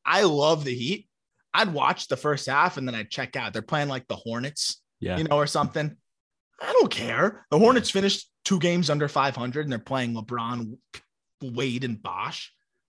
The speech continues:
Speaker 1: It was, it was a waste of time. That there was, like, nobody really excited to go to the games. I couldn't even convince my friends to go.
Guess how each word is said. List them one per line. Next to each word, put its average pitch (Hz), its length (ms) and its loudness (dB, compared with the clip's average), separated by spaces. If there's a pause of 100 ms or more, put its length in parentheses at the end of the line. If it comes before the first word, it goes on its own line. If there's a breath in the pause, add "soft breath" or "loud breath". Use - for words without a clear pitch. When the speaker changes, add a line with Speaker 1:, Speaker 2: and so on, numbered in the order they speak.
(160)
Speaker 1:
It 175 60 -6
was, 196 100 0
it 202 80 4
was 196 160 2
a 185 60 8
waste 180 560 2
of 156 120 0
time. 127 340 -6 (380 loud breath)
That 175 140 8 (560)
there 175 160 6
was, 185 180 6
like, 156 280 2 (500)
nobody 156 880 6 (240)
really 147 300 0
excited 123 460 -4
to 113 60 -8
go 98 140 -10
to 90 60 -14
the 90 60 -16
games. - 400 -14 (200 loud breath)
I 156 60 4
couldn't 190 180 2
even 160 140 0
convince 139 340 -4
my 107 120 -8
friends 87 280 -14
to - 80 -20
go. - 300 -18